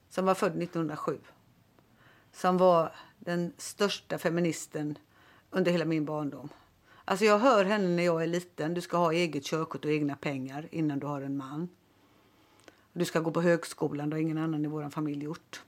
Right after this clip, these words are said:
Och hon fanns ju där liksom. Inte, alltså det, jag uppfattade inte att det var ett krav. Utan det var ett mål, en önskan.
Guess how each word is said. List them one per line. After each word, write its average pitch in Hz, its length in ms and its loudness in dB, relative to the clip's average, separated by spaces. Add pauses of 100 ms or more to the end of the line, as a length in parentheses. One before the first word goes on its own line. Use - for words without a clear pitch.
(520)
Och - 180 -6
hon 220 100 2
fanns 208 380 4
ju 254 60 6
där 254 160 4
liksom. 160 480 -4 (200)
Inte, 294 420 4
alltså 247 180 2
det, 294 160 2
jag 320 160 6
uppfattade 247 320 0
inte 240 140 0
att 156 40 -4
det 170 60 -4
var 175 80 0
ett - 100 -16
krav. 160 480 2 (760)
Utan 202 220 2
det 196 60 2
var 190 100 4
ett 180 60 4
mål, 160 420 0 (340)
en 175 140 0
önskan. 156 520 -2